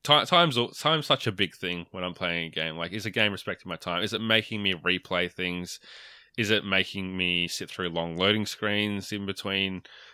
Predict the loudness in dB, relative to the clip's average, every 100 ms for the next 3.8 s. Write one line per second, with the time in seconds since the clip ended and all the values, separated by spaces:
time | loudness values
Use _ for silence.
0 | _ _ _ _ _ -6 -2 -2 2 2
1 | 2 -2 -4 -4 0 0 0 0 0 0
2 | -2 -4 -4 -2 0 -2 2 2 2 0
3 | -6 -6 -6 -10 -10 -14 -14